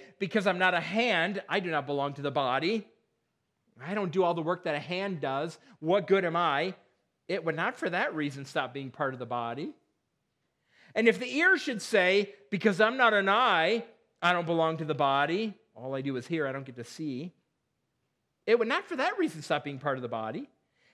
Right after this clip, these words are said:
If the whole body were an eye, where would the sense of hearing be? If the whole body were an ear, where would the sense of smell be? But in fact, God has placed the parts in the body, every one of them, just as he wanted them to be."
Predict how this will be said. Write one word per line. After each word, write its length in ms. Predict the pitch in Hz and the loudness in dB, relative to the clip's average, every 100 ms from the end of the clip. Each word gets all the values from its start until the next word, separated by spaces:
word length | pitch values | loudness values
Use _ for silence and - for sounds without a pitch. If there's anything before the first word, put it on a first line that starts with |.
| - | -8
If 140 | 185 | 0
the 80 | 233 | 6
whole 180 | 269 294 | 8 8
body 320 | 269 262 269 | 6 4 4
were 160 | 220 | 4
an 120 | 208 208 | 4 2
eye, 360 | 180 180 247 | 2 4 4
where 160 | 262 320 | 2 0
would 140 | 359 | 0
the 80 | 330 | -6
sense 200 | 349 339 | -8 -6
of 100 | 330 | -2
hearing 340 | 294 330 339 | 0 0 -2
be? 320 | 190 120 104 - _ _ _ _ _ | -2 -4 -8 -18 _ _ _ _ _
If 140 | 170 180 | -2 4
the 80 | |
whole 160 | 196 220 | 4 8
body 260 | 240 254 269 | 6 6 4
were 140 | 262 | 4
an 100 | 262 | 4
ear, 300 | 262 339 494 | 0 4 4
where 160 | 196 233 | 4 2
would 120 | 285 | 0
the 60 | 277 | -2
sense 240 | 330 339 | -2 -2
of 100 | 339 | -8
smell 300 | - 269 233 | -6 0 0
be? 300 | 226 110 98 _ _ _ _ _ _ _ _ _ _ _ _ _ _ _ | 0 -6 -10 _ _ _ _ _ _ _ _ _ _ _ _ _ _ _
But 160 | 180 240 | 2 4
in 120 | 240 | 0
fact, 500 | 190 151 156 - 135 | 0 0 0 -6 -4
God 600 | 175 175 202 226 262 247 _ _ | 0 2 2 0 -2 -8 _ _
has 240 | 180 170 | -6 -4
placed 440 | - 202 220 - | -4 -2 -2 -4
the 60 | 226 | -8
parts 400 | - 180 185 - | -4 -4 -4 -6
in 100 | 196 | -8
the 40 | |
body, 480 | 175 127 123 131 127 - _ _ | -4 -2 -2 -4 -10 -14 _ _
every 300 | 175 202 233 | -2 0 -2
one 260 | 180 156 147 | -4 -4 -6
of 100 | 139 | -6
them, 200 | 143 139 | -8 -6
just 300 | 151 160 - | -6 -8 -8
as 120 | 156 | -12
he 140 | 175 | -10
wanted 400 | 135 123 131 131 | -8 -8 -8 -8
them 160 | 127 123 | -10 -14
to 160 | - 113 | -16 -16
be." 280 | 104 87 | -14 -16